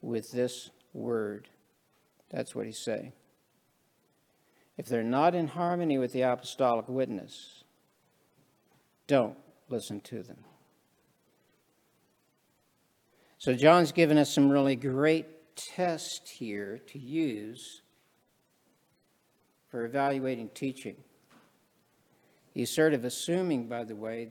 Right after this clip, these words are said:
that we're always learning. <laughs> So I hope you're, I hope you're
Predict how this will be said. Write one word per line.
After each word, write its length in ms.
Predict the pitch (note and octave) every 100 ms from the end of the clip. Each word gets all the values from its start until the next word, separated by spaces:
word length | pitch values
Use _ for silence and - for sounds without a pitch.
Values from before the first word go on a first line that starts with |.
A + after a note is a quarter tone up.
| A#2+
that 120 | A2
we're 260 | B2 A2+ A#2
always 440 | A#2 A2+ G#2+ A2+ D3
learning. 640 | C#3+ E3 D#3+ A2 - D3 - - _ _
<laughs> 80 | - _ _ - _ _ _ _ _ _ _ _ _ _ _ _ _ _ _ _
So 280 | - - A2+
I 100 | A2
hope 300 | A#2+ D3 D3
you're, 260 | C3 B2 A2+ - _ _ _ -
I 140 | A2
hope 420 | G#2+ - F3 E3 -
you're 320 | B2 A#2